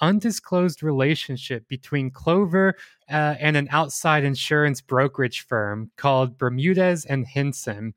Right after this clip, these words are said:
Bermudez and Hinson is controlled in part by this guy, Hiram Bermudez, who is also Clover's head of sales. Ooh. Um, and, and also happens to be chief sales officer of Seek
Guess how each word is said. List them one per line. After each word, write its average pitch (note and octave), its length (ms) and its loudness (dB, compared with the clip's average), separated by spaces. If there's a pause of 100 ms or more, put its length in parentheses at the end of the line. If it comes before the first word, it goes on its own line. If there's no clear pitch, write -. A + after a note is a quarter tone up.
Bermudez G#3 540 2
and F3+ 100 0
Hinson F3+ 380 0
is D3+ 160 -2
controlled D#3 840 0
in C#3+ 160 0
part E3+ 380 0
by C#3+ 140 2
this C3 220 0
guy, C3+ 440 2
Hiram C#3+ 540 0
Bermudez, B2+ 580 0
who D#3 160 0
is C#3 160 0
also D3 640 0 (260)
Clover's A#2 560 -4
head D3 180 2
of D#3 100 0
sales. A#2 680 0 (360)
Ooh. C#3+ 320 -2 (260)
Um, C#3 380 0
and, D3 180 0
and D3 180 -2
also A3+ 400 2
happens G#3+ 540 0
to F#3 100 -2
be F3+ 340 0 (100)
chief F#3+ 320 -2
sales F3 420 0
officer D#3+ 720 0
of C3+ 400 -2
Seek - 560 -2